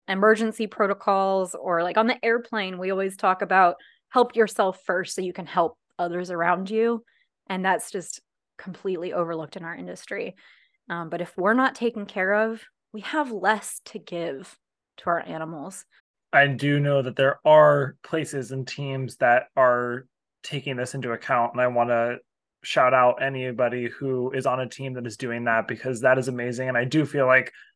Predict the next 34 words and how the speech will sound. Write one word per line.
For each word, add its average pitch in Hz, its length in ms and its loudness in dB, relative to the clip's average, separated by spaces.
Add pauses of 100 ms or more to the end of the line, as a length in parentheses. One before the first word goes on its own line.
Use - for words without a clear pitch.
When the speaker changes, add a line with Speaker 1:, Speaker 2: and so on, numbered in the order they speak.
Speaker 2:
the 151 80 -2
last 139 280 4
couple 147 240 -4
of 127 100 -6
years, 131 360 -2
this - 440 -8 (120)
has 151 420 4
been, 131 420 -2 (520)
it 160 300 -2
definitely 180 360 6
has 165 240 2
a 160 40 0
long 151 380 2
ways 151 280 -4
to 170 80 -6
go, 120 420 -4 (400)
but 151 140 0
there 139 180 0
are 139 300 6
places 131 760 -6 (200)
wanting 156 300 6
to 151 80 2
celebrate 139 540 4
and 139 120 0
also 135 520 2
sending 147 340 -2
support 147 380 -6
to 139 80 -8
people 151 360 -6
that 135 260 2 (720)
are 143 120 2
not 143 380 2
in 139 180 -8
that 120 240 -2